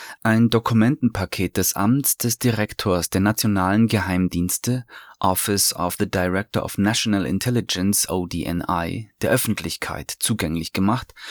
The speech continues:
und damit das bestätigt, was Washington vier Jahre lang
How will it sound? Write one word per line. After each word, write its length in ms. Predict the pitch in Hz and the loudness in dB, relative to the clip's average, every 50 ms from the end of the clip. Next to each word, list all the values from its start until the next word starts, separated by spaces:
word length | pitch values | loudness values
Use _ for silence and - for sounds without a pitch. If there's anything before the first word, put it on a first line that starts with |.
| - - - - | -14 -14 -8 0
und 200 | - 107 104 - | 0 2 4 4
damit 420 | 104 104 117 131 131 - - - | 4 6 6 6 4 4 0 0
das 220 | - 110 139 - - | 0 0 0 0 0
bestätigt, 800 | - - - - - - 101 101 101 - - 107 - - - - | 0 0 -2 0 2 2 2 2 2 0 -2 -4 -4 -6 -8 -4
was 260 | 101 107 107 - - | -2 0 0 0 -2
Washington 680 | 104 104 110 131 - - 139 127 123 - - - 110 104 | 0 0 0 0 2 2 2 2 2 0 2 0 0 0
vier 320 | - - - 147 151 139 | 0 -4 0 2 2 4
Jahre 340 | 113 98 92 98 101 101 101 | 4 2 2 2 0 0 -2
lang 320 | 90 87 85 80 78 80 | -2 -2 -2 -2 -4 -8